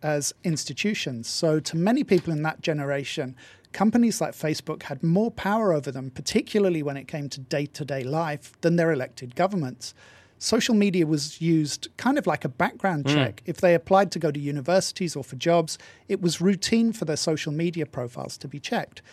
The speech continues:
Speaker 1: It also became normal for countries to ask for access to social media accounts as a
Speaker 2: Ooh.
Speaker 1: condition of tourist and work visa applications.
Speaker 2: Mm.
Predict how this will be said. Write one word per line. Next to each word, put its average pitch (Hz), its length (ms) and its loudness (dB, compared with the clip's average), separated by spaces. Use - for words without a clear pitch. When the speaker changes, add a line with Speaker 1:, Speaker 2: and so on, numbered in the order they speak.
Speaker 1:
It 170 120 0
also 220 280 6
became 160 380 2
normal 151 320 -2
for - 140 -6
countries 175 480 -2
to 151 140 -6
ask - 240 -4
for - 100 -6
access - 520 -8
to 156 120 -10
social 147 340 -4
media 190 340 0
accounts 139 400 -6
as - 120 0
a 180 40 2
Speaker 2:
Ooh. - 40 -10
Speaker 1:
condition 165 500 2
of 147 160 -6
tourist 139 540 -2
and 160 120 -2
work 214 240 0
visa 143 280 -2
applications. 95 760 -8
Speaker 2:
Mm. - 20 -20